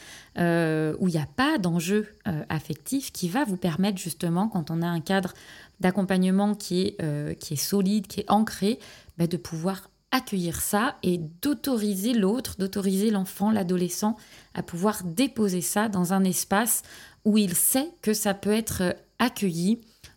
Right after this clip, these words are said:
euh, sans jugement et, et, et où ça peut juste être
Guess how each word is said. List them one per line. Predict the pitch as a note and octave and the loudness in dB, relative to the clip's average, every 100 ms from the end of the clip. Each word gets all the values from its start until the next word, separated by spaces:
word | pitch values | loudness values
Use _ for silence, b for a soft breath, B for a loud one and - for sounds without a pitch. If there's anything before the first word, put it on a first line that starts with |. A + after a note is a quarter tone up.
| - | -2
euh, | F3 D#3+ D#3 D3+ D3 C#3+ | 0 2 2 0 -2 -2
sans | C#3 D#4+ C4 | 0 2 2
jugement | E3+ C#3+ D#3 F3+ - - | 2 0 0 0 -2 0
et, | E3+ | 0
et, | E3+ D#3+ - - | 0 -2 0 0
et | |
où | F3 | 0
ça | E3+ E3 | 0 -2
peut | F#3 F#3 | 0 0
juste | A3+ G#4+ - | 0 0 -2
être | A#3 - | -4 -6